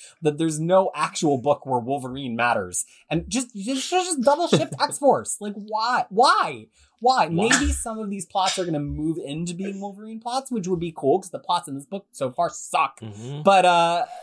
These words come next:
Speaker 1: I, I just don't
Speaker 2: <laughs>
Speaker 1: understand. I don't understand.
Speaker 2: No, I mean, that's my point, right? Like,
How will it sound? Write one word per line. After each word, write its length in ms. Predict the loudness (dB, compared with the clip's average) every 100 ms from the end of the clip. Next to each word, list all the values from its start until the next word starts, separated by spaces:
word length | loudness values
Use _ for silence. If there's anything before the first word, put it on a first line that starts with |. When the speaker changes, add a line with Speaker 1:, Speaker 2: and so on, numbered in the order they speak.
| -8 0
Speaker 1:
I, 300 | 4 4 6 6
I 120 | 6
just 260 | 2 0
don't 240 | 0 -4 -4
Speaker 2:
<laughs> 60 |
Speaker 1:
understand. 420 | -6 -12 -16 -18 -14
I 60 | -8
don't 200 | -6 -6
understand. 320 | -4 -2 0
Speaker 2:
No, 60 | 0
I 40 |
mean, 140 | -2 -6 _ _ -20 -6
that's 240 | -4 -2
my 120 | -2 -2
point, 360 | -2 -2 -2
right? 340 | -2 -2 -4 -2
Like, 320 | -2 -2